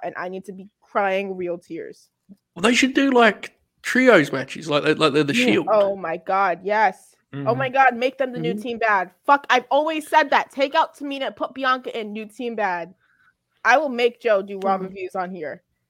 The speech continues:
Speaker 2: Well, let's not get carried away. Um,
Speaker 1: <laughs>
Speaker 2: you know, <laughs> it's not,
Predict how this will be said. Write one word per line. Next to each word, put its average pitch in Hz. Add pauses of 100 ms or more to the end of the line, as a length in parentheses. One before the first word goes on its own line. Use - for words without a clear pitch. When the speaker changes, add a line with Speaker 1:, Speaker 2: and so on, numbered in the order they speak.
(100)
Speaker 2:
Well, 190
let's 180
not 165
get 135
carried -
away. - (300)
Um, 151 (300)
Speaker 1:
<laughs> -
Speaker 2:
you 392
know, - (200)
<laughs> -
it's 185
not, 156